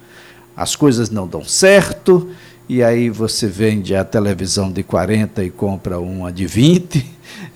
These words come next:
<laughs> vende o seu carro, ah, do ano e compra um dois anos atrás, porque você se apertou no cartão ou fica sem carro alguns meses,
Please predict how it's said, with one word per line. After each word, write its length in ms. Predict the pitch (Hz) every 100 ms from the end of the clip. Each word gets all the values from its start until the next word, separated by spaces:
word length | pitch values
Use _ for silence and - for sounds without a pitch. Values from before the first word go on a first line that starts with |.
| - -
<laughs> 320 | 143 107 98
vende 280 | 165 147 123
o 40 |
seu 240 | 120 143 120
carro, 480 | - 127 113 104 104 - - -
ah, 220 | 117 117
do 320 | 110 113 135 113
ano 280 | 110 107
e 60 | 107
compra 400 | - 117 - 110
um 80 | 107
dois 360 | 101 113 98
anos 280 | 104 98 95
atrás, 420 | 98 - 127 147
porque 320 | - - - 107
você 640 | 98 - 107 98 95 90
se 140 | -
apertou 420 | 90 107 95 -
no 140 | 98 92
cartão 640 | - - - 147 165 165
ou 140 | 117 98
fica 320 | - 117 101
sem 180 | - 101
carro 360 | - 101 95
alguns 340 | 92 87 85 92
meses, 640 | 98 151 165 123 117 -